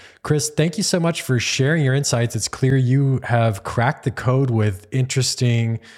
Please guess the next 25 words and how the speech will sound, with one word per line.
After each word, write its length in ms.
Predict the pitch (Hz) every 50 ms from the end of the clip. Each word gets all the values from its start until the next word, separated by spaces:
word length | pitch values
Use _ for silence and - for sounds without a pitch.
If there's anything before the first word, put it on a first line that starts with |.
| - - - - _
uh, 420 | - 117 101 98 95 95 92 95 95 90 - - - _ _ _
short 480 | - - - - - 120 113 135 135 -
content 440 | - 123 127 135 139 - 139 123 -
that 180 | 104 92 - -
gets 200 | 113 117 127 - 135
attention 640 | - - - 135 123 123 - - 131 127 123 120 - -
and 420 | 113 110 104 104 101 98 98 92
gets 300 | - 113 127 - - - -
interaction 720 | - 120 120 113 107 104 107 117 - - - 120 117 117 -
and 160 | 104 101 90
conversation 600 | - - 117 117 117 107 - 123 120 110 - 110
started. 560 | 98 - - - 117 117 120 113 110 110 107 - - - - - - - - _ _
Um, 500 | 113 107 104 104 104 101 101 101 101 92 - - -
now 460 | 113 107 107 117 139 165 160 143 113
is 160 | 120 120 110
the 80 | 113 107
time 320 | - - 113 110 117 117
I 100 | 104 104
would 180 | 104 104 107 95
like 180 | 110 110 110
to 60 | - 110
see 300 | - - - 117 113 113
if 340 | - 113 107 104 - -
you 200 | 110 110 110 107
are 260 | - 104 104 98 101